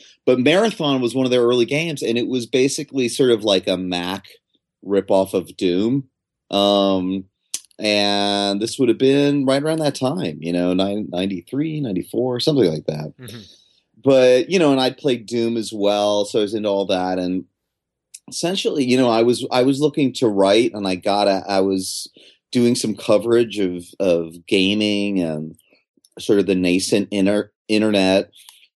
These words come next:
Speaker 1: And I remember one day in particular just being, you know, in a Barnes and Noble bookstore and just looking around and seeing, okay, here's all the books that are on sports, and here are books on, you know,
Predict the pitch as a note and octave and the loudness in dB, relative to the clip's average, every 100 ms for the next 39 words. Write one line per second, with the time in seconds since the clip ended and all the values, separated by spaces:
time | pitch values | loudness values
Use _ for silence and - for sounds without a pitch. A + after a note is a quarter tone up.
0 | _ A#2 A#2 B2 D3+ F#3+ E3 A#2 C3 C#3+ | _ 0 2 2 0 -2 -2 0 0 2
1 | C3+ G#2+ - E3 E3+ A#2+ G2 F#2 F#2+ F#2+ | 0 -2 -4 -4 -2 -2 -2 -4 -10 -2
2 | G#2+ G#2+ G#2+ G#2 G2 F#2+ _ _ _ _ | 0 0 -2 -4 -8 -12 _ _ _ _
3 | _ _ _ _ - A#2+ G#2+ G2 F#2+ F#2 | _ _ _ _ -2 0 2 2 2 2
4 | G#2+ G2+ A2 A2 G2 G#2 B2 F#2+ E2+ E2+ | 2 2 2 0 2 2 2 2 2 0
5 | G#2 _ A2 C3+ - - F#2 E2+ E2+ E2 | -4 _ -2 -2 -2 0 2 0 -2 -6
6 | E2+ - _ _ _ G#3+ G#3+ G3 G3+ G3 | -10 -16 _ _ _ -6 -2 -2 0 0
7 | D#3 B2+ D3 D#3 G#2+ F2+ - A2+ A2 A#2 | 0 2 0 0 -2 -4 -2 -2 0 2
8 | A2+ G2+ B2 C3 A#2+ A#2+ G#2+ G#2 F#2+ G#2 | 2 2 2 0 2 2 2 2 0 -2
9 | G#2 - - F#2+ F2+ F2+ F2 E2+ E2 D#2+ | -2 -8 -4 0 0 0 -2 -4 -6 -8
10 | E2+ _ _ - - - F3+ D#3+ C#3+ B2+ | -14 _ _ -10 -8 0 4 4 4 2
11 | - F#2+ G#2 G2 F2+ F2 F#2 F2+ - G2 | -4 -6 -2 -2 -2 0 0 0 -8 -6
12 | E2 D#2+ D#2 D#2 D2 _ _ _ - - | -6 -6 -10 -12 -16 _ _ _ -20 -20
13 | - _ _ _ G#2+ F2+ D#2 | -20 _ _ _ -2 -2 -4